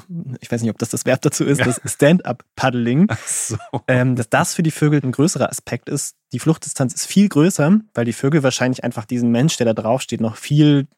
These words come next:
Speaker 1: deutlicher und viel früher als Feind wahrnehmen, als wenn der Mensch irgendwie in so einer wurstförmigen <laughs> Boot verschwindet. Genauso bei Kitesurfen, wenn wir jetzt nochmal an die Küste denken, ist für die Vögel auch ein größeres Problem als andere Wassersportarten,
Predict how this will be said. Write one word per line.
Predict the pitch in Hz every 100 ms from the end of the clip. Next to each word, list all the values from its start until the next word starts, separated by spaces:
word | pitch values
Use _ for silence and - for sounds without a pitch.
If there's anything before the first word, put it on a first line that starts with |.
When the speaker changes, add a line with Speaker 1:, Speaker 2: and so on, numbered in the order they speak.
| _ -
Speaker 1:
deutlicher | 117 147 131 117
und | 110
viel | - 147
früher | - 139 147 127
als | 113 -
Feind | 120 131
wahrnehmen, | 123 120 123 127
als | - 113
wenn | 120
der | 120
Mensch | 117 - 120 143
irgendwie | 139 135 127
in | 123
so | 127
einer | 123 113 - _ _ _ _
wurstförmigen | - 147 - 131 131 127 127 127 - - -
<laughs> | - - -
Boot | 127 120 131 156 -
verschwindet. | - - 113 117 117 139 180 - - - - - -
Genauso | 120 120 151 143
bei | 127 123
Kitesurfen, | - - 120 - - 151 160 175 180
wenn | 135
wir | 123
jetzt | 120 123
nochmal | 123
an | - -
die | 127 139
Küste | - 156 - 131
denken, | 131 135 139 151 - - _ _ _
ist | 139 -
für | -
die | 160
Vögel | - 147 143
auch | - 143 -
ein |
größeres | 143 165 - 170
Problem | - 143 143 147
als | 120
andere | - 135 147
Wassersportarten, | 135 - - - 131 - 131 - 135